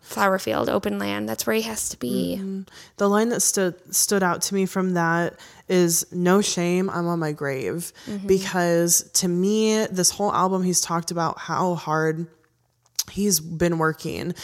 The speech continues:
Speaker 2: and how much he needs, uh, to step away. And I think that there's absolutely no shame in knowing that you need to do that.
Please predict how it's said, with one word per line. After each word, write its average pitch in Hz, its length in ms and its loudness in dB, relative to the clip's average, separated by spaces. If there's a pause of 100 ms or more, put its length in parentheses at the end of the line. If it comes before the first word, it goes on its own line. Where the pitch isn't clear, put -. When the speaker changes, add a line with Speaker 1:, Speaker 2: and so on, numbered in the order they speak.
(160)
Speaker 2:
and 190 100 0
how 208 120 4
much 180 300 2
he 196 100 -2
needs, 160 420 0
uh, 170 300 0
to 185 120 -2
step - 320 0
away. 151 520 -2 (420)
And 175 680 4 (440)
I 185 160 4
think 180 380 -2
that 170 420 2 (360)
there's 185 200 6
absolutely 196 520 4
no 180 340 2
shame 156 600 -2
in 165 260 0
knowing 165 480 0
that 151 320 0
you 170 200 -2
need 156 480 -2
to - 160 -2
do 180 280 0
that. 82 400 -2